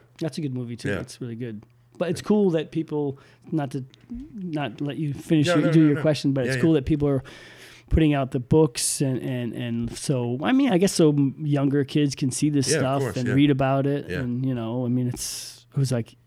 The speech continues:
Speaker 1: it was a pretty important time in
Speaker 2: Yeah,
Speaker 1: music,
Speaker 2: yeah.
Speaker 1: I think. It's, it, for me, it's like, you know, the people from the sixties have that sixties, the rebellion,
Speaker 2: Yeah,
Speaker 1: and,
Speaker 2: yeah.
Speaker 1: you know, like, great music, you know, the Beatles were fucking, the
Speaker 2: Yeah.
Speaker 1: Stones
Speaker 2: Yeah, yeah.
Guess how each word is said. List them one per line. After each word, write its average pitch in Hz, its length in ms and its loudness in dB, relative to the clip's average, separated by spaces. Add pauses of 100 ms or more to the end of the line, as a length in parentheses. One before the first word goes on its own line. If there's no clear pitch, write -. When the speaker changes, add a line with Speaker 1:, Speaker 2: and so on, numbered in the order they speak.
Speaker 1:
it - 320 -4
was 226 100 6
a 214 40 4
pretty 214 240 4
important 170 420 2
time 156 200 2
in 131 80 0
Speaker 2:
Yeah, 131 160 4
Speaker 1:
music, 139 220 2
Speaker 2:
yeah. 120 60 0
Speaker 1:
I 120 40 -2
think. 123 260 -6
It's, 131 160 -4 (240)
it, - 160 4
for 180 160 6
me, 208 220 6
it's 151 120 2
like, 151 160 2
you 160 60 6
know, 135 160 2
the 135 60 -10
people 165 480 0
from 147 180 0
the 135 80 2
sixties 143 600 0
have 127 240 -4
that 123 200 -8
sixties, 156 640 0
the 110 60 -6
rebellion, 156 580 -2
Speaker 2:
Yeah, 143 140 2
Speaker 1:
and, 117 100 2
Speaker 2:
yeah. 117 160 -2
Speaker 1:
you 101 40 -8 (200)
know, 143 80 2
like, 139 160 0
great 143 440 2
music, 151 540 6
you 135 220 -2
know, 123 300 0 (160)
the 220 300 -6
Beatles 151 480 4
were 113 80 -6
fucking, - 540 -6
the 143 60 -2
Speaker 2:
Yeah. 139 60 -4
Speaker 1:
Stones 143 920 0
Speaker 2:
Yeah, 110 80 -6
yeah. 123 120 -6